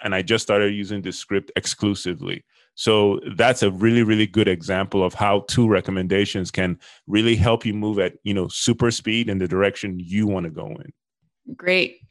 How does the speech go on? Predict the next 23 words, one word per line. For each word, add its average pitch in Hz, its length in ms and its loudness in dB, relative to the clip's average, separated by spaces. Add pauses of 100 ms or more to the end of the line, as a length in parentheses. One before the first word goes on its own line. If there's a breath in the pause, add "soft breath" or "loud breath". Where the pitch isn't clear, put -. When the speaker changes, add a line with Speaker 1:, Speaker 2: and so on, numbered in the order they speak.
Speaker 2:
I 170 100 0
mean, 170 220 0
it's, 170 280 -4
it's 175 200 0
always, 208 760 2
<sighs> - 40 -20 (1500 loud breath)
I, 214 220 2
I 214 100 4
don't 226 140 4
know. 180 240 4
I've 190 240 2
got, 247 300 0
not 247 180 2
necessarily 269 480 0
with 175 220 -2
tools 170 420 -2
quite 147 300 -2
yet, 147 200 0
but 156 120 -4
I've 156 200 -2
gotten 160 380 -2
this 156 340 -6
with 156 280 -8